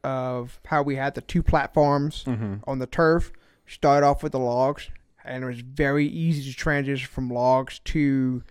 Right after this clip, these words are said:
Speaker 1: the actual deadlift.
Speaker 2: Do you felt like the athletes had a stable enough platform to do their thing on when it was sitting on turf?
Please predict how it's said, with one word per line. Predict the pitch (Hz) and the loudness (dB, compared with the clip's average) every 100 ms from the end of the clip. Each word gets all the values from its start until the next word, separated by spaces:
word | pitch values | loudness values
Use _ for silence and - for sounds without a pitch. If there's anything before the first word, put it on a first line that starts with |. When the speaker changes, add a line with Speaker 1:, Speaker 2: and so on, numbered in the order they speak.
| _ _ _ | _ _ _
Speaker 1:
the | 131 131 | -6 -6
actual | - 120 - | -6 -10 -8
deadlift. | 127 156 113 110 - _ _ - _ _ | -4 -4 -4 -14 -20 _ _ -20 _ _
Speaker 2:
Do | 131 | 2
you | 123 | 2
felt | - 139 | 4 4
like | 139 139 | 4 0
the | 123 113 | 0 0
athletes | 113 - 117 - | 0 -4 -6 -4
had | 110 | -6
a | |
stable | - - 110 110 110 | -6 -6 -4 -2 -2
enough | 110 - | -2 -2
platform | 117 101 - 110 107 | -6 -6 -4 -4 -4
to | |
do | 104 110 | -4 0
their | 107 | 0
thing | 104 107 110 | -2 -4 -2
on | 110 113 | -2 -2
when | 110 104 | -2 -4
it | 101 | -8
was | 101 | -12
sitting | - 107 107 | -8 -6 -6
on | 104 | -4
turf? | 117 117 | -6 -6